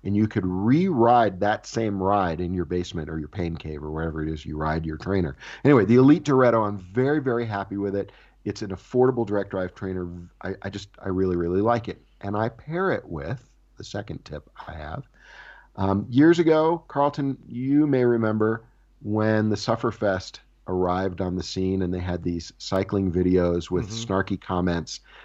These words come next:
Speaker 1: um, to, to motivate you and to train you. And they, they had footage from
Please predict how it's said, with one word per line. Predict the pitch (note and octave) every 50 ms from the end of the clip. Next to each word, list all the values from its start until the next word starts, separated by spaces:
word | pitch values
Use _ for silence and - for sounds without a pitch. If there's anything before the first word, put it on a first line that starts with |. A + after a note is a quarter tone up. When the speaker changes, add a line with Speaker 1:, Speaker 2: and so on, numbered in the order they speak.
| - _ -
Speaker 1:
um, | - E2+ E2+ E2+ F2 E2 -
to, | - - F#2 F2+ F2+ F2 F2 F2 E2+ F2+ - - _ _ _ _ _
to | - - G2+ F#2 F2+ E2 E2+
motivate | F2+ G2+ G#2+ G#2+ A2+ G2 A2 G#2 G2+ F#2 G2
you | G2+ G2 F#2+ F#2+ F#2 F#2 F#2+ - -
and | - F2 F2 F2 E2+ E2+ F2 E2+
to | - - - -
train | F#2 - - F3 G#3+ G3
you. | C#3+ B2 A2+
And | B2 B2+ B2 B2
they, | B2 B2 B2 A#2+ A#2+ - _
they | A2+ A#2 A2+
had | A#2+ B2+ B2+ C3 C3 B2+ B2+ - - _ _ _ _ _ _ _ _
footage | _ _ - F3+ E3+ D3+ C3 A2+
from | - - - A2+ A2 G#2+ G#2 G#2 G#2 G#2+